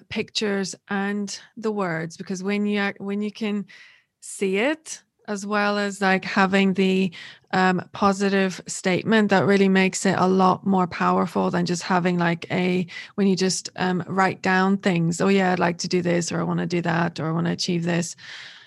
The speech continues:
And, and also what you said is, so when you write that, uh, statement, it needs to be, um, in the present moment, like, a-, as, as if it's already happened, right?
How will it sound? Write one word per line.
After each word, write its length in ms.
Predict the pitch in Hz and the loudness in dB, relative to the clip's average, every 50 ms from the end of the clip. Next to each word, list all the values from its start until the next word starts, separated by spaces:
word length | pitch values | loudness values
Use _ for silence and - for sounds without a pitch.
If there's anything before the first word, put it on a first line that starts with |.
| - _ _ _ _ - | -20 _ _ _ _ -2
And, 440 | - 190 190 190 185 190 185 185 - - - | 0 2 4 4 4 4 2 0 -2 -2 0
and 160 | 202 202 208 | 2 4 6
also 260 | 214 220 - 240 214 | 6 6 4 4 4
what 200 | 208 208 202 - | 4 4 2 4
you 100 | 214 214 | 2 0
said 300 | - - 220 208 208 196 | 2 4 4 4 4 4
is, 140 | 196 196 - | 2 2 4
so 380 | - 202 196 196 196 190 - _ _ - | 4 4 6 6 4 4 0 _ _ -4
when 240 | 208 208 208 214 220 | 2 4 4 6 6
you 140 | 214 208 | 6 4
write 500 | 208 220 220 220 220 220 - - - - - - - - - - _ - | 6 6 6 6 4 2 0 -4 -8 -8 -8 -14 -20 -20 -20 -20 _ -2
that, 420 | 208 202 196 190 202 196 - - - - | 2 4 4 4 2 0 -4 -8 -8 -4
uh, 320 | - 202 196 190 190 190 - - - - | 0 2 2 2 2 2 0 -2 -6 -12
statement, 720 | - - - - 214 226 240 - - 202 185 180 185 - | -10 -8 0 2 4 4 4 2 0 0 0 0 0 0
it 100 | 160 196 | 2 2
needs 240 | 208 202 196 - - | 2 2 2 0 0
to 100 | 202 190 | 0 4
be, 380 | 185 202 190 190 190 - - _ _ _ _ _ _ _ _ _ _ _ _ _ _ _ - | 4 6 4 4 2 0 -4 _ _ _ _ _ _ _ _ _ _ _ _ _ _ _ -2
um, 360 | 190 190 185 190 190 185 190 - - | 0 2 2 2 2 0 -2 -2 0
in 180 | 214 214 214 208 | 2 2 4 6
the 220 | 214 214 208 202 | 6 6 4 4
present 440 | 202 - - 202 190 185 196 180 143 | 2 0 0 0 2 2 2 0 2
moment, 440 | 185 185 190 208 226 247 240 - - | 2 2 4 4 4 4 2 2 2
like, 460 | 202 196 190 196 196 - - - - - 208 - - - - _ - - _ _ _ | 2 4 4 2 0 -4 -12 -12 -8 -10 -10 -10 -12 -18 -20 _ -20 -20 _ _ _
a-, 100 | - 104 - _ - - | -10 -10 -10 _ -4 0
as, 380 | 220 214 208 214 196 - - _ _ _ - - | 0 2 2 0 -4 -6 -14 _ _ _ -4 -2
as 280 | 170 214 214 202 185 | 0 2 2 2 2
if 200 | 208 202 202 - | 0 -2 0 -2
it's 100 | 196 - | -4 -2
already 260 | 202 196 196 185 196 | 0 0 0 0 0
happened, 460 | 190 180 190 180 175 - 175 175 175 165 | 0 -2 -4 -4 -4 -4 -6 -4 -4 -2
right? 340 | 175 180 190 220 226 - | -2 0 0 0 -2 -4